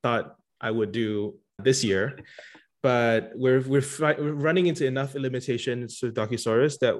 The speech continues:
we are essentially customizing so much that we don't get much benefit anymore. So maybe a, a good, like, standard docs implementation would be interesting for you guys, actually.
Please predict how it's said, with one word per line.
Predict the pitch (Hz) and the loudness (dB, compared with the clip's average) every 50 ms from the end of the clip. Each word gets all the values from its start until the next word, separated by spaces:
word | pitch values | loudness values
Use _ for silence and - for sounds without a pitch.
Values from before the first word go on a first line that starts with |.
| - - - | -6 -10 -6
we | 120 120 117 | -2 2 4
are | 117 113 113 113 - | 4 4 4 2 0
essentially | - 117 - 131 127 - 147 131 | -2 -2 -2 -2 -2 -2 -4 -6
customizing | - 139 131 131 - 127 127 123 120 120 110 | -4 -6 -6 -4 -2 -2 -2 -2 -2 -4 -6
so | - 120 107 | -6 -6 -6
much | 101 101 113 131 - - - | -4 -6 -6 -8 -8 -6 -4
that | 120 110 | -2 -2
we | 110 104 | -2 0
don't | 120 123 120 110 104 98 | 0 0 0 -2 -4 -4
get | - 98 | -4 -4
much | 107 101 95 - - | -4 -6 -10 -8 -6
benefit | 101 101 104 101 - - - - _ _ - | -6 -4 -4 -4 -6 -8 -8 -10 _ _ -10
anymore. | 107 101 101 98 95 92 92 - - _ _ _ - _ _ - | -8 -8 -6 -8 -8 -8 -10 -10 -14 _ _ _ -20 _ _ -10
So | - - 131 120 113 110 110 110 107 110 107 - _ _ - - - - _ _ _ _ | -2 2 2 4 4 4 4 4 2 0 -4 -10 _ _ -20 -20 -20 -20 _ _ _ _
maybe | - 131 139 165 240 269 | 0 2 2 4 6 6
a, | 226 165 127 - - | 6 4 4 2 0
a | 120 117 110 | -4 -6 -6
good, | 101 98 - 135 135 131 127 131 123 113 - - - | -8 -6 -2 0 2 4 4 4 2 0 -6 -14 -12
like, | 98 104 95 95 - - _ _ _ _ _ _ _ _ _ - - | -10 -10 -10 -12 -14 -20 _ _ _ _ _ _ _ _ _ -18 -14
standard | - - - 135 123 117 117 110 95 | -8 -2 0 0 2 2 0 -2 0
docs | 101 110 113 113 - - | -2 -2 -2 -2 -4 -6
implementation | 131 - 139 143 143 139 156 143 135 143 139 | -6 -4 -2 0 0 2 2 0 0 0 0
would | 131 120 - | 0 0 -2
be | 117 104 | -2 -4
interesting | 101 98 - 104 - 104 95 | -4 -6 -8 -8 -8 -8 -8
for | - - | -8 -8
you | 92 92 | -8 -8
guys, | 87 87 82 82 - | -6 -8 -8 -10 -12
actually. | - - - - - - | -16 -16 -14 -14 -14 -14